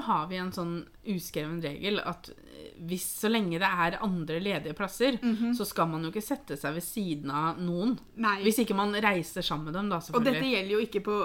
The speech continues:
Speaker 2: bare på bussen, det gjelder jo overalt.
Speaker 1: Ja, det gjelder
Speaker 2: På,
Speaker 1: på
Speaker 2: det
Speaker 1: tog, det gjelder på båt,
Speaker 2: på
Speaker 1: det gjelder
Speaker 2: benker,
Speaker 1: Ja,
Speaker 2: altså,
Speaker 1: altså, hold
Speaker 2: helst
Speaker 1: deg unna folk.
Speaker 2: så sitter man jo, hvis det er en benk imellom også, så er jo det det beste.
Speaker 1: Altså, i, hvis du reiser, jeg tror du kan reise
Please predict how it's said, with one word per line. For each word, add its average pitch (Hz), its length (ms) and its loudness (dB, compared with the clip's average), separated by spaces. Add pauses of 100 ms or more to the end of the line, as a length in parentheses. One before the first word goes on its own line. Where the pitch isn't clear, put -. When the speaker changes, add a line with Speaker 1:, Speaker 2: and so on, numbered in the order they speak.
Speaker 2:
bare 208 180 2
på 190 140 -6
bussen, 180 260 -8
det 202 140 4
gjelder 180 160 -4
jo 190 160 0
overalt. 185 420 -2
Speaker 1:
Ja, 240 60 2
det 226 140 2
gjelder 214 120 2
Speaker 2:
På, 214 60 4
Speaker 1:
på 196 60 0
Speaker 2:
det 214 100 6
Speaker 1:
tog, 220 280 8
det 208 220 0
gjelder 156 160 0
på 156 160 -2
båt, 185 400 2
Speaker 2:
på 180 140 -8
Speaker 1:
det 185 120 4
gjelder 226 200 4
Speaker 2:
benker, 214 560 0
Speaker 1:
Ja, 220 220 0
Speaker 2:
altså, 208 180 6
Speaker 1:
altså, 190 560 2
hold 208 240 -2
Speaker 2:
helst 190 240 2
Speaker 1:
deg 240 160 4
unna 180 160 2
folk. 214 180 0
Speaker 2:
så 247 140 -4
sitter 214 320 -2
man 202 140 2
jo, 208 180 0
hvis 185 840 -6
det 208 140 0
er 196 80 0
en 190 80 -4
benk 185 240 -2
imellom 190 460 0
også, 220 180 -2
så 214 60 0
er 190 100 2
jo - 80 -2
det 175 80 -2
det 185 100 -4
beste. 220 400 -4 (240)
Speaker 1:
Altså, 240 240 6 (240)
i, 240 480 0
hvis 220 200 -2
du 277 100 2
reiser, 226 640 2
jeg - 440 -8
tror 190 120 -6
du 185 80 -4
kan 214 160 0
reise 185 380 -2